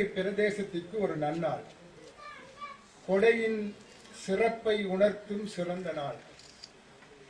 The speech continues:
யாழ் மாவட்டத்தில் பதினான்கு ஆரம்ப மருத்துவ பராமரிப்பு நிலையங்கள் இயங்கி வருகின்றன என்று வைத்திய கலாநிதி அவர்கள் கூறுகின்றார், கூறினார்.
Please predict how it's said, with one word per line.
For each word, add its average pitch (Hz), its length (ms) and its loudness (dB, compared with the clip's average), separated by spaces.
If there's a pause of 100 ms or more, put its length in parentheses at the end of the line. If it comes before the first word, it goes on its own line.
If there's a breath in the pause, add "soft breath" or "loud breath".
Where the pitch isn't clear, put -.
(600)
யாழ் 190 260 8
மாவட்டத்தில் 226 720 2
பதினான்கு 202 600 4
ஆரம்ப 202 440 4
மருத்துவ 185 420 -2
பராமரிப்பு 175 580 -2
நிலையங்கள் 165 460 -6
இயங்கி 156 280 -6
வருகின்றன 147 480 -6 (560)
என்று 143 380 -8 (1000)
வைத்திய 151 280 -8
கலாநிதி 143 440 -2
அவர்கள் 139 320 -8
கூறுகின்றார், 151 520 -4
கூறினார். 147 480 -2